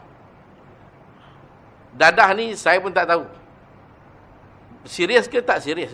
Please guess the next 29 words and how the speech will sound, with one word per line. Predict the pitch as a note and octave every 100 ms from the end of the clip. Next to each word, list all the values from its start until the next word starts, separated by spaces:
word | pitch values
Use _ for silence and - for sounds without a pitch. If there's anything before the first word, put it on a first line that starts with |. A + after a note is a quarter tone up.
| G2+
ni? |
Ni | A#2+ E3+ F#3+
nak | F3
kata | D3+ E3+
nak | E3+ C#3
sifarkan | E3+ - D#3+ D#3 C#3 - - -
dadah | C3+ D3 C3+ A#2
ni. | A2 -
Serius | - C#4 C4+ A2+
ke? | D3+ E3 - - - - - - - - - - - - - - - - - -
Sebab | E3+ F#3+
yang | F3+ F3+ D#3+
berlakunya | E3+ E3+ G#3 D#3 D#3
tempat | - E3 - C3+
saya | D3+
di | C3+ C3
flat | D#3+ B2
Kampung | C#3 C3+
Baru. | B2+ A#2 G#2+ - - - - - - - - - - - - - - - - - - - - D3
Mak | F3+ F3 -
pik | G#3
ni | G3
banyak. | F#3+ G3 F3+ - - - - - -
Berselerak. | B2+ B2+ F3 F3+ F3 C3 - - - - - - - - - - - - - - - - -
Dia | C#3+ F3+
jual | E3 F3+
dadah, | E3 F3 F#3 F3+ - D3+ D3
dadah | D3+ E3+ F3 D#3
ni | F#3